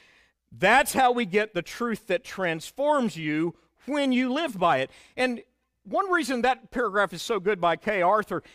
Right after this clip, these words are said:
is that it compresses into one paragraph the reason why, and this is exciting,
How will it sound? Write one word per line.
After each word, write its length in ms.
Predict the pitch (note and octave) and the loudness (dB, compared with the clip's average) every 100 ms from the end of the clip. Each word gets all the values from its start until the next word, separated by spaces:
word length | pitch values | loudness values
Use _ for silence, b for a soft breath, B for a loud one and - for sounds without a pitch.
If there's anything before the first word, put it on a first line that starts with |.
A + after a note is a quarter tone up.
| B | B
is 160 | A3+ | -2
that 120 | G3+ A3+ | 0 -2
it 160 | A3 | -2
compresses 840 | - A3+ - - F#4 F4 C4 G3+ - b b b | -6 -8 -8 0 0 0 -2 -4 -6 b b b
into 420 | C4+ D4 B3+ C4+ | -2 0 0 -2
one 460 | G#3 F#3 C#4+ D#4+ D4 | -2 0 2 2 0
paragraph 880 | - D4+ C4 E3+ F3 D#3+ E3+ - - b b | 0 4 4 4 4 4 4 0 -10 b b
the 100 | A#3 | -4
reason 600 | A#3+ D#4+ F#4 E4 C#4+ A#3 | -2 -2 0 0 -2 -2
why, 420 | G#3+ A#3 B3+ D4 - b b b b _ _ _ - | 2 4 4 2 -2 b b b b _ _ _ -6
and 140 | C#4 | -2
this 140 | E4+ | -2
is 120 | C4+ B3+ | -4 -6
exciting, 460 | A#3+ D#4 C#4 G3 | 0 2 2 -2